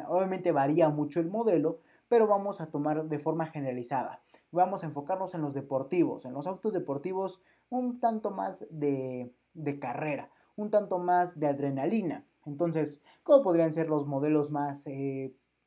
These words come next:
pues, podríamos decir, más premier y más conocidos?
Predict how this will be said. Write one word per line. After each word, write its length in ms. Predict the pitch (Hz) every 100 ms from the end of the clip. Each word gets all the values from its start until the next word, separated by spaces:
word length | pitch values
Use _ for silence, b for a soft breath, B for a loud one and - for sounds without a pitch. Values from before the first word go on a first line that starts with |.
| _
pues, 300 | - 220 214
podríamos 480 | - 240 226 208 185
decir, 360 | 151 175 165 165 B -
más 400 | 165 160 156 -
premier 340 | - 135 170 180
y 60 |
más 240 | 165 156 156
conocidos? 600 | 147 123 127 - -